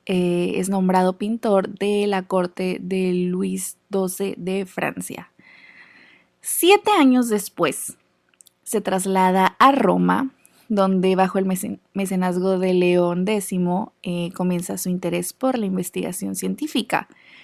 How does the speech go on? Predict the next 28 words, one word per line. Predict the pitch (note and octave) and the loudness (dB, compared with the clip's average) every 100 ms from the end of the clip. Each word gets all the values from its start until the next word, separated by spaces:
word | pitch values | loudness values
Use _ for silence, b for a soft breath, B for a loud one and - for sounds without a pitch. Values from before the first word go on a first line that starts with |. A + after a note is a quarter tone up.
| B B | B B
Se | - A3 | 0 2
fascina | G#3+ G#3 - G#3+ G#3+ | 4 0 2 2 2
por | G#3+ G#3+ G#3 G3 | 0 2 4 6
la | F#3 F3+ - | 6 4 4
anatomía, | F3+ F3+ F3+ F3+ F3+ G#3+ A#3+ A3 F#3+ F#3+ | 0 0 0 0 0 2 2 4 4 4
la | F#3 F3+ F#3 | 4 2 0
física, | - A#3+ A3+ - G#3+ F#3 - F#3 F3 F3+ | -8 -4 -2 -2 -6 -6 0 4 4 2
comienza | F3+ F3+ F3+ F3 - F3 | -2 -2 0 -2 -2 -2
a | F3 E3+ | 0 0
realizar | E3+ F3 E3+ F3+ - F3+ F3 F3+ | 0 -2 -2 -4 -2 0 0 -2
sus | - - | -8 -8
primeras | F#3+ F#3 F3+ F3+ F3 | -4 -2 0 -2 -2
disecciones | A3 G#3 F#3+ - F3+ F3+ F3+ | -2 -4 -6 -4 -2 -2 -6
de | |
cadáveres | F3+ F3 F#3+ G3+ F3+ F3+ A#3 - - | -4 0 2 2 2 0 -2 -8 -6
con | F#3 F#3+ F#3 | 0 0 0
fines | F#3 F#3 F#3+ F#3 - B B B B B | -2 0 -2 -4 -10 B B B B B
de | F#3+ | 4
investigación | F3+ F3 F3 F3 F#3 E3 F3+ - F3+ F3 F3 F3 | 4 6 4 2 0 0 0 -2 0 0 -2 -2
y | |
documentación, | E3+ E3 E3+ D#3+ E3 E3+ F3 - G#3+ G3 F#3 F3+ F3+ G3+ - - | -4 -6 -6 -6 -6 -8 -10 -8 -6 -2 0 0 0 -2 -6 -6
eh, | F3+ F3 F3 | -4 -2 -4
mediante | F3 F3 F3 F3 | -2 -2 -4 -4
dibujos | F3 F3 F3 F3 | -2 -2 -4 -4
de | F3+ | -2
la | F3 | -2
anatomía | F3 F3 E3+ F3 E3+ | -4 -4 -4 -4 -4
humana | E3+ F#3 A3 G#3+ F#3 G3 | -2 0 0 2 0 0